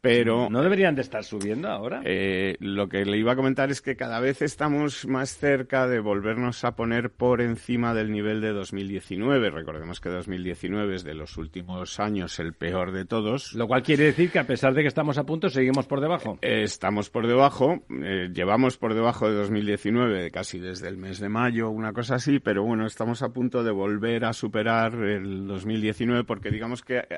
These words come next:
Speaker 1: en dos mil diecinueve en este momento se bajaba un poco más
Speaker 2: Ya,
Speaker 1: que,
Speaker 2: la,
Speaker 1: que
Speaker 2: la,
Speaker 1: lo que
Speaker 2: la
Speaker 1: se
Speaker 2: pendiente era
Speaker 1: era
Speaker 2: más
Speaker 1: mayor
Speaker 2: pronunciada.
Speaker 1: que la que, que la que tenemos ahora. Es decir, ahora estamos disminuyendo esta semana, eh, la anterior y la anterior, en torno a ese cero veinte del que estamos hablando, que son unos ciento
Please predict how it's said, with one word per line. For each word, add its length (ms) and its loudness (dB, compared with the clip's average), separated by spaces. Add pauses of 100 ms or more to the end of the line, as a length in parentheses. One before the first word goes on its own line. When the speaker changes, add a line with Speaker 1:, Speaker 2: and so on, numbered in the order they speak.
Speaker 1:
en 240 -6
dos 160 -4
mil 160 0
diecinueve 460 2
en 40 2
este 220 -2
momento 380 0
se 180 -2
bajaba 420 0
un 140 0
poco 240 -6
más 720 -6
Speaker 2:
Ya, 240 4 (320)
Speaker 1:
que, 80 -12
Speaker 2:
la, 240 2
Speaker 1:
que 140 -6
Speaker 2:
la, 160 4
Speaker 1:
lo 100 2
que 80 -2
Speaker 2:
la 120 6
Speaker 1:
se 160 2
Speaker 2:
pendiente 520 4
era 120 4
Speaker 1:
era 120 8
Speaker 2:
más 80 6
Speaker 1:
mayor 280 6
Speaker 2:
pronunciada. 420 4
Speaker 1:
que 80 2
la 120 4
que, 440 2
que 100 -2
la 140 0
que 80 -6
tenemos 420 -4
ahora. 400 -2
Es 80 -6
decir, 320 -6
ahora 160 -4
estamos 380 -4
disminuyendo 680 -2
esta 220 -4
semana, 600 -6
eh, 380 -8
la 140 -8
anterior 440 -8
y 60 -10
la 80 -8
anterior, 540 -6
en 100 -10
torno 320 -8
a 80 -6
ese 220 -6
cero 280 -4
veinte 300 -2
del 160 -4
que 60 -8
estamos 340 -6
hablando, 380 -2
que 80 -10
son 160 -10
unos 200 -8
ciento 460 -6